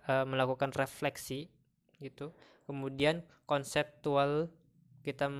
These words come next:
eh, mengkonseptual, eh, per-, pembelajaran-pembelajaran yang didapat itu, kita mengkoleknya, kita mengeneralisasinya. Kemudian yang terakhir adalah eksperimen atau kita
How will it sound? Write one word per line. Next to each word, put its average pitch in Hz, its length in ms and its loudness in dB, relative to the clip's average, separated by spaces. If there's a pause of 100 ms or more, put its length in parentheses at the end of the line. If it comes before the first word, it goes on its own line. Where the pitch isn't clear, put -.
(340)
eh, 139 240 2
mengkonseptual, 139 1120 -2 (640)
eh, 135 240 -4
per-, - 480 -8
pembelajaran-pembelajaran 139 1120 4
yang 135 80 0
didapat 135 400 -2
itu, 143 160 -6
kita 139 240 -2
mengkoleknya, 135 880 2
kita - 240 -4
mengeneralisasinya. 135 1120 -2 (400)
Kemudian 156 400 0
yang 151 80 -6
terakhir 143 400 2
adalah 143 400 0 (320)
eksperimen 139 720 -2 (260)
atau 139 320 -6
kita 151 400 0